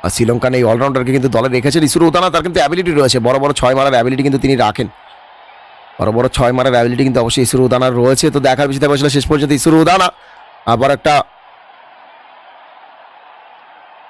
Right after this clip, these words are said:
রাস্তা খুলে দিতে পারেন কিনা ঢাকার সামনে, যদি দুই চারটা বড় বড় শট খেলতে পারেন তাহলে কিন্তু একটা ভালো,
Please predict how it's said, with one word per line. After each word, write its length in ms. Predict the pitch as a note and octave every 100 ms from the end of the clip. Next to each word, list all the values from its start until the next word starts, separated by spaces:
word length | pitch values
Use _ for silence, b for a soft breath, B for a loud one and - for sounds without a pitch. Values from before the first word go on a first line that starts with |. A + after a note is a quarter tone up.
| - - - - - - - - - -
রাস্তা 320 | B2+ - E3
খুলে 200 | F#3 E3+
দিতে 180 | D#3 D3+
পারেন 240 | C#3+ D3
কিনা 160 | C#3 C#3+
ঢাকার 220 | B2 D3
সামনে, 280 | D3+ D3 C#3
যদি 180 | C3+
দুই 100 | B2+
চারটা 300 | C3 B2 C#3
বড় 220 | A2+ B2 B2+
বড় 120 | C3+
শট 220 | C#3 B2
খেলতে 220 | D#3 D3
পারেন 200 | C#3 D3
তাহলে 200 | C3 C3+
কিন্তু 140 | C3+ B2+
একটা 120 | C3+
ভালো, 240 | A#2 C#3+